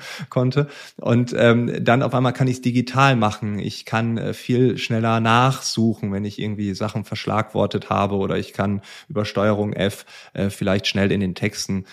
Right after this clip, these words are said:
auch Inhalte, die ich selbst produziert habe, über Dokumentation nachschlagen. Das heißt, das ganze Konzept hat ja nicht nur über die jungen Menschen gesprochen, sondern hoffentlich, das ist jetzt die Frage,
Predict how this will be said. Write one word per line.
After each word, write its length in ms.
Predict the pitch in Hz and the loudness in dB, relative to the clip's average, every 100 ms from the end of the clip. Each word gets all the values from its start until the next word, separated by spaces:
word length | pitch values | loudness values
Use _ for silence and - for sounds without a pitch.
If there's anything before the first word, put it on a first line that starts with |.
| - - | -12 -6
auch 160 | 101 | -6
Inhalte, 560 | - 120 101 101 101 104 | -2 -2 0 0 0 -2
die 140 | - | -4
ich 120 | - | -2
selbst 560 | - 117 139 - - - _ _ | 6 8 8 4 -6 -18 _ _
produziert 720 | - 120 113 - 165 170 - | 0 2 2 2 6 6 6
habe, 280 | 104 98 95 | 0 0 0
über 220 | 98 107 | 0 0
Dokumentation 1000 | 110 104 104 98 98 101 - 110 104 110 - - - | 0 -2 -2 -2 -2 -6 -4 -2 0 -2 -6 -20 -8
nachschlagen. 640 | 104 104 - 107 107 113 | -4 -2 -2 -2 -2 -2
Das 240 | 104 - - | -4 -4 0
heißt, 380 | 101 123 - - - - | 2 2 -2 -14 -12 -4
das 200 | 104 - | -4 2
ganze 340 | 113 147 151 | 2 2 0
Konzept 760 | - 113 - - 127 - - _ _ _ | 0 -2 0 2 0 0 -12 _ _ _
hat 240 | - 127 - | 0 2 4
ja 320 | 123 131 131 | 4 4 2
nicht 360 | 123 131 - 143 | 4 4 6 8
nur 300 | 127 110 - | 8 8 6
über 300 | 202 202 110 | 6 8 6
die 100 | 104 | 4
jungen 240 | 107 107 | 2 2
Menschen 360 | 104 101 113 117 | 2 2 0 0
gesprochen, 520 | 117 - 120 135 139 | -4 -4 -2 0 0
sondern 340 | 107 110 104 110 | 0 0 0 -2
hoffentlich, 400 | - 107 135 - | 0 2 2 0
das 160 | 101 | -4
ist 40 | 101 | -4
jetzt 200 | - - | -4 -6
die 60 | |
Frage, 480 | - - 101 120 | -6 0 2 4